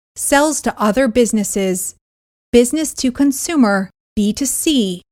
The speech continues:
sells direct to consumer. Online business provides digital products, physical products, or both through the internet. It's sometimes called an e-commerce or internet business,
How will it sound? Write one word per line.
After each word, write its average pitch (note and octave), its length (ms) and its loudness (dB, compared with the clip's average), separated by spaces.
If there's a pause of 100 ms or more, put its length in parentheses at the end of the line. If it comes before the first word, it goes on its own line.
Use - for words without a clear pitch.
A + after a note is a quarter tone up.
(300)
sells B3 360 2
direct A#3+ 720 0
to G#3+ 140 0
consumer. A3 840 0 (600)
Online D#4 540 4
business G#3 480 2
provides A3 580 2
digital D4 440 0
products, A#3+ 640 0 (220)
physical C#4+ 500 2
products, G#3 640 0
or B3+ 220 2
both B3 460 0
through G#3 320 0
the B3 140 6
internet. G#3 520 0 (460)
It's D4 200 -2
sometimes C4 560 2
called B3 460 2
an A3 220 2
e-commerce C4 840 2
or A#3 260 -2
internet D4 540 0
business, A3+ 560 0